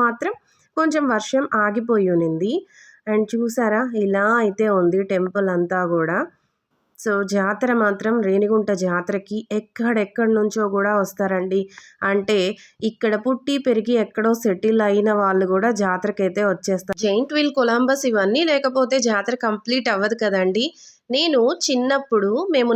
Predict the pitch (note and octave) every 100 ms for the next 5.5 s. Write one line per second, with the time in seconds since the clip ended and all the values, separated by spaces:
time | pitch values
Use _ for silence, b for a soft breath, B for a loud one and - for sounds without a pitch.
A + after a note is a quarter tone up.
0 | G#3 F#3+ G#3+ A#3+ A3+ G#3+ G#3+ G#3 G3 E3+
1 | D#3+ F3 F#3 F3 E3+ C#4 D#4+ G3+ E3 E3+
2 | F3+ G3+ G3+ G3 G3 F#3+ G3 F#3+ F3 G3
3 | E4 G#4 B3+ A3 G3 E3 E3+ E3+ C4 E4+
4 | G#3 G3 F3 D#3+ E3+ - E3 E3+ C#4 b
5 | b b b _ C#4